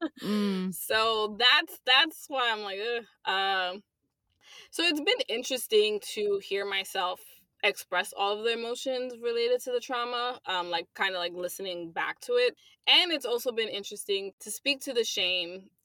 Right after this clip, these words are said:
Speaker 2: and the things that I've literally never said to anyone. I also think it, it shows how much I've, <laughs> how much work I've done with my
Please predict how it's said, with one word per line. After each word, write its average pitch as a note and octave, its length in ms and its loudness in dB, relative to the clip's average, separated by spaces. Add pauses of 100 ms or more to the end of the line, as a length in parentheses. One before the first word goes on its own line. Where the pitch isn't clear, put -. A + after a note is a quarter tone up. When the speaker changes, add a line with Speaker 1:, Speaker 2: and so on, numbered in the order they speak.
Speaker 2:
and F3+ 360 0
the F#3+ 80 -6
things F#3+ 440 -2
that F3 300 0
I've F3 220 0
literally E3+ 540 -2
never E3 460 -6
said - 360 -6
to A3+ 120 -6
anyone. D#4 460 -2 (800)
I A3+ 80 8
also C4+ 240 4
think A3+ 160 -2
it, F#3 140 0 (100)
it - 240 -2
shows G3 420 -2
how F3+ 240 -4
much F3 480 -8
I've, E3+ 320 -4 (380)
<laughs> G#3+ 440 -10 (360)
how A3+ 100 4
much A#3+ 200 -2
work G3 200 -2
I've F#3+ 160 -4
done F3+ 200 -6
with F3 140 -8
my F3+ 140 -6